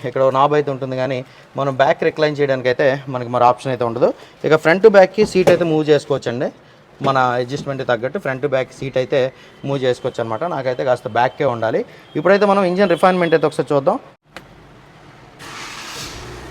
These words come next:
రిఫైన్‌మెంట్ చూశారు కదా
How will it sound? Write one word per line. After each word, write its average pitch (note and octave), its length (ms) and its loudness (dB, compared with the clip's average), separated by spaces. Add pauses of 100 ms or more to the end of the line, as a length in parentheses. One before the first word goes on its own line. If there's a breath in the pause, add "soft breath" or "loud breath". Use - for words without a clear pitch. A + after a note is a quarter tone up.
(1900)
రిఫైన్‌మెంట్ F#3+ 460 2
చూశారు G3 300 4
కదా G#3+ 120 2